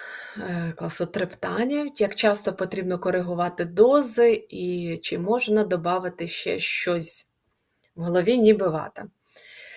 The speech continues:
Так, ми можемо коригувати дози,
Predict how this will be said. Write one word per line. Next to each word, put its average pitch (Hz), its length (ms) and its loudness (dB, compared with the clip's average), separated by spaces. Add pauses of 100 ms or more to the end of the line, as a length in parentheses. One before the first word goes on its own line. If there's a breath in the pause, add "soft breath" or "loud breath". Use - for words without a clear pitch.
(300 loud breath)
Так, 175 460 2
ми 214 200 6
можемо 226 500 6
коригувати 214 640 4
дози, 190 440 4